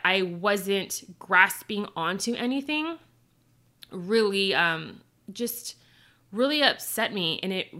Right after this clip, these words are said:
really kinda made me f-, second guess myself and doubt myself and everything that I did. Until I started painting things, because, I mean, let's face it,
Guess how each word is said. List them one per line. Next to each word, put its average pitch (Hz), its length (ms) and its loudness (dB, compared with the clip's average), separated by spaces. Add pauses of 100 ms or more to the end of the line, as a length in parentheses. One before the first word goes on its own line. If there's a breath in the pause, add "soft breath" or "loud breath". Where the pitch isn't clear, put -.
(280)
really 233 300 -2
kinda 214 320 -4
made 185 260 -2
me 180 140 -4
f-, - 340 -16
second - 680 -6 (360 soft breath)
guess 190 260 2
myself 165 420 -4
and 180 180 -6
doubt 170 240 0
myself 160 380 -8
and 175 120 -10 (160)
everything 196 420 -4
that 170 120 -4
I 156 120 -6
did. 151 340 -8 (800 loud breath)
Until 262 600 2
I 330 140 6
started 202 840 2
painting 214 680 -6 (120)
things, 123 340 -14
because, 196 260 -8
I 220 40 -4
mean, 196 180 -4
let's 196 160 -10
face - 180 -10
it, - 120 -12